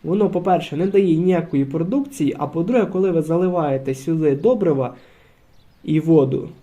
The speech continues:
то воно чомусь зразу, зразу каже вам: "Ні-ні, ви нічого не отримаєте", і отримуєте звичайний виліт. А потім не в змозі зайти,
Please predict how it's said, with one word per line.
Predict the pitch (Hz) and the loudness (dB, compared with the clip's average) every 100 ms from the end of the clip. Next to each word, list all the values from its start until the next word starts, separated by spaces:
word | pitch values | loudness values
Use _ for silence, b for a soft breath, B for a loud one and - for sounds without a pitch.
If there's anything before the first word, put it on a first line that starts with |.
| - | -4
то | 151 139 | 0 0
воно | 143 196 233 | 0 0 0
чомусь | 233 175 175 175 175 160 151 | 0 -2 -2 -4 -4 -2 -2
зразу, | 135 160 156 131 127 127 - - | 0 0 2 0 -2 -6 -10 -8
зразу | 143 147 139 139 | -4 -2 -2 -4
каже | 139 135 135 | -2 -2 -2
вам: | 139 135 | -2 0
"Ні-ні, | 139 151 175 269 | -2 -2 -2 -2
ви | 262 180 | -2 -2
нічого | 165 165 156 139 | -2 -2 -2 0
не | 139 | -2
отримаєте", | 139 139 185 262 262 254 247 | -4 -2 -2 0 0 0 0
і | 208 233 | 0 0
отримуєте | 175 180 214 185 170 165 151 151 139 B B B - | -2 -2 -2 -2 -4 -4 -6 -6 -8 B B B -6
звичайний | 139 151 202 196 185 | -4 2 4 4 4
виліт. | 156 143 127 127 - - - | 2 2 0 -4 -14 -20 -16
А | 139 | -4
потім | 202 233 208 170 | 0 0 0 0
не | 165 | 0
в | |
змозі | 156 165 214 190 160 | 0 0 2 2 0
зайти, | 151 147 147 185 170 147 | 0 0 0 0 2 0